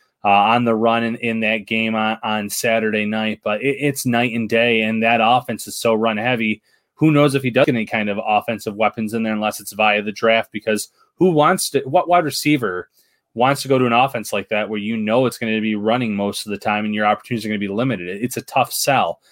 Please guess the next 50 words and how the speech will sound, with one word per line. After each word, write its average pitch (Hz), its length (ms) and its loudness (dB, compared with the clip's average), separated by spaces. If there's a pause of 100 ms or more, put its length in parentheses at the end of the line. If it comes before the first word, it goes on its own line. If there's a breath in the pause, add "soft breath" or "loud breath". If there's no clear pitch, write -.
(260 soft breath)
So, 185 300 4
yeah, 196 240 4
the, 135 220 -2
people 214 280 0
are 220 60 4
gonna 196 200 0
be 175 100 -2
bashing 127 500 -2
Josh 123 380 -2
Allen 117 220 -6
just 131 180 -8
to 139 80 -8
get 131 180 0
eyeballs 113 480 0
on 113 200 0
their 113 340 -2 (340)
content, 131 500 0
just 127 180 -4
to 135 40 -6
get 135 140 2
people 127 260 0
watching, 117 580 0 (200)
but 226 100 0
don't 175 200 4
take 101 200 -2
them 95 160 -10
seriously. 95 800 -6 (240)
You've 190 220 2
seen 160 260 0
Josh 123 380 2
Allen. 113 400 -4 (640)
You've 123 180 -4
seen 147 160 2
the 123 100 4
leaps 143 280 2
and 127 100 2
bounds 123 240 4
that 120 100 -2
he's 117 160 -2
made. 117 240 0
There's 123 200 0
a 127 40 -4
reason 131 300 0
he's 135 360 0
in 135 100 -2
the 135 100 2
M 127 100 0
V 131 120 0
P 131 180 -4
conversation, 117 880 -2